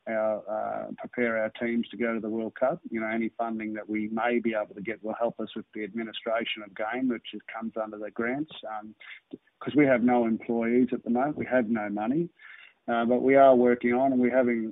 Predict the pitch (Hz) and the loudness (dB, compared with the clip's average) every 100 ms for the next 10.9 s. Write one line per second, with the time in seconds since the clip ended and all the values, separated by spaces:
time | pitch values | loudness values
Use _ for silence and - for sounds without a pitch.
0 | - 120 117 156 139 - - 123 120 117 | -4 -4 -2 2 2 2 -2 2 2 0
1 | 117 117 120 123 - 113 117 120 117 117 | -4 0 2 2 0 -4 -2 -2 -2 -2
2 | 123 110 117 117 120 101 113 - 120 113 | -4 -2 -4 -4 -4 -4 -6 -4 -4 -4
3 | 110 123 117 - 117 107 - 113 127 143 | -4 -4 -4 -4 -6 -6 -6 -4 -2 -2
4 | 131 117 110 110 - - _ 127 120 120 | -6 -8 -12 -14 -20 -20 _ -4 0 2
5 | 123 - 123 123 117 110 110 - - 113 | 2 0 -2 0 0 -2 -4 -8 -8 -6
6 | 113 - 120 117 117 - 110 - 127 123 | -6 -4 -2 0 -2 -2 -6 -4 2 2
7 | 113 117 131 - 117 - 110 - 107 120 | 2 2 2 -2 -6 -6 -6 -6 -4 -2
8 | 135 123 110 - - _ 143 147 165 175 | -2 -2 -4 -8 -20 _ 8 10 10 10
9 | 143 135 - 147 127 101 110 175 208 _ | 6 2 4 6 6 6 2 0 0 _
10 | - 117 110 127 123 117 117 117 113 | -2 -2 4 6 6 6 4 2 -2